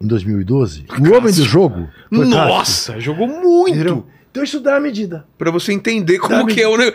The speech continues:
Speaker 2: Ganhamos, mas
Speaker 1: É, é isso. Dá a medida.
Speaker 2: E teve o Inter também que ganhou?
Speaker 1: O Inter ganhou também com o
Speaker 2: Como
Speaker 1: gol do
Speaker 2: foi?
Speaker 1: Gabiru,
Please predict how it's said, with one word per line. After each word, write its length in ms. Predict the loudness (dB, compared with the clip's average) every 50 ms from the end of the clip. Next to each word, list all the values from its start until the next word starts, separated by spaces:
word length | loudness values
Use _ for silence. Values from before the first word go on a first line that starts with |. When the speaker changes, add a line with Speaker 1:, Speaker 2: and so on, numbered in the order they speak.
| -4 -10 -12
Speaker 2:
Ganhamos, 640 | -6 -2 0 0 2 2 2 2 2 0 0 0 0 0 2
mas 180 | 2 2 2
Speaker 1:
É, 200 | 2 2 0 -2
é 40 | -2
isso. 460 | -2 -2 -4 -6 -10 -14 -18 -20 _ _ _ _ _
Dá 180 | -8 -6 -4 -4
a 40 | -4
medida. 200 | -4 -6 -6 -4
Speaker 2:
E 20 |
teve 180 | -2 -2 0 0
o 80 | 0
Inter 280 | 0 0 0 -2 -4 -4
também 220 | -4 -6 -8 -8
que 120 | -8 -8 -6
ganhou? 340 | -4 -4 -2 -2 -2 0 2
Speaker 1:
O 100 | 2 2
Inter 200 | 2 2 0 0
ganhou 280 | 2 2 2 4 2 2
também 480 | 2 0 0 2 2 2 2 2 0
com 140 | -2 0 0
o 40 | 2
Speaker 2:
Como 160 | 4 4 4
Speaker 1:
gol 140 | 4 4 2
do 80 | 2 2
Speaker 2:
foi? 80 | 2 2
Speaker 1:
Gabiru, 580 | 2 2 4 4 4 4 4 4 2 0 -4